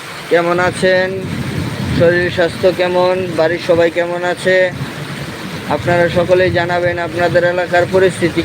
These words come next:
কি, এই মুহূর্তে কোন কোন এলাকায় বৃষ্টি হচ্ছে জানাবেন। লাইভে মূলত আমি একটি টিভি চ্যানেলে কাজ করি, নিউজ টোয়েন্টি ওয়ান বাংলা টিভি।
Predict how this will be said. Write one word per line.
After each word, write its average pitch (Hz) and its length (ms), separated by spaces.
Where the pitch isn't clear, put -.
কি, 165 260
এই 233 160
মুহূর্তে 220 540
কোন 226 140
কোন 190 200
এলাকায় 180 320
বৃষ্টি 180 380
হচ্ছে 180 400
জানাবেন। 170 500
লাইভে 190 520
মূলত 202 420
আমি 165 500
একটি 151 320
টিভি 180 180
চ্যানেলে 160 380
কাজ 170 160
করি, 175 280
নিউজ 170 380
টোয়েন্টি 170 280
ওয়ান 160 140
বাংলা 165 220
টিভি। 165 340